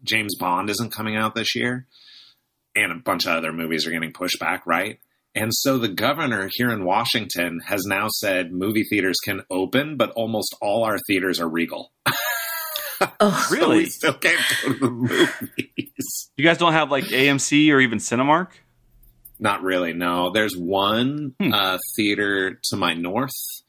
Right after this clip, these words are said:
Speaker 1: uh, that, which is where all the people who don't wear masks live. And then there is a, a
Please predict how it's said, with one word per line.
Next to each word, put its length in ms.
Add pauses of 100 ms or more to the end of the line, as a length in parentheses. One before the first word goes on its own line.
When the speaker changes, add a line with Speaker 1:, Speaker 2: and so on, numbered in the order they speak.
(480)
Speaker 1:
uh, 320
that, 200
which 220
is 160
where 240
all 160
the 80
people 300
who 80
don't 180
wear 140
masks 460
live. 240 (920)
And 280
then 420 (160)
there 600
is 760
a, 100 (160)
a 80